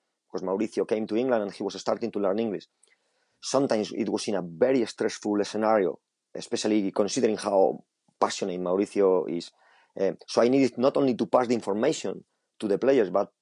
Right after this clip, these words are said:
to be able to motivate them or to, or to tell them off or shout or whatever message was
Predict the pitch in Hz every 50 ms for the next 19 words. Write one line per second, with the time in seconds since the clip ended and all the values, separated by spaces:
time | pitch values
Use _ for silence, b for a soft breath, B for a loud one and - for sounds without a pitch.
0 | _ - 104 95 110 117 113 110 107 107 101 - 95 90 95 120 143 - 147 131
1 | 151 156 131 127 156 170 165 143 101 98 92 - - - 82 80 - - 92 98
2 | 95 110 95 - 135 147 151 147 143 147 147 151 156 156 160 - - 98 95 90
3 | 82 82 - - - - - - 139 151 - - - _ _ _ _ _ _ -
4 | - 107 98 95 107 123 131 135 117 127 131 127 - 107 95 98 - 117 120 117
5 | 113 - -